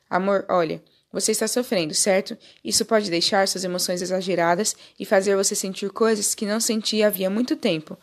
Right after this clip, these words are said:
Mesmo que você tenha sentimentos por Khalil, não tem nada de errado nisso.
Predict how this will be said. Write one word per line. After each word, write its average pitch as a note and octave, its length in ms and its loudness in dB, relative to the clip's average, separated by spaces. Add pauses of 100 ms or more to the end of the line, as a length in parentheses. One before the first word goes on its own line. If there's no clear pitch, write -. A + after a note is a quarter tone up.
(280)
Mesmo A3 280 2
que B3 100 -8
você G#3 200 0
tenha F3+ 180 -2
sentimentos E3 420 -6
por - 140 -8
Khalil, F3+ 420 0 (240)
não F#3+ 120 -2
tem F#3+ 120 -4
nada G3 240 0
de G#3 120 -2
errado G3 340 -2
nisso. F3 400 -6